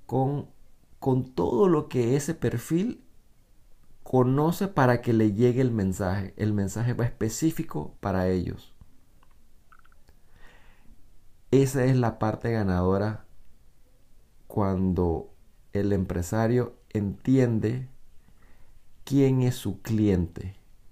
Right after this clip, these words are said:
quién es realmente su cliente y de dónde viene el dinero, el grueso del dinero de dónde viene. De nada sirve que, de nada sirve que el Super Barú comience a hacer una campaña de miles y miles de dólares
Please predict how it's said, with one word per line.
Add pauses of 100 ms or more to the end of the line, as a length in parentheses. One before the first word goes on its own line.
(120)
quién
es
realmente
su
cliente
y
de
dónde
viene
el
dinero,
el
grueso
del
dinero
de
dónde
viene. (640)
De
nada
sirve
que,
de
nada
sirve
que
el
Super
Barú
comience
a
hacer
una
campaña
de
miles
y
miles
de
dólares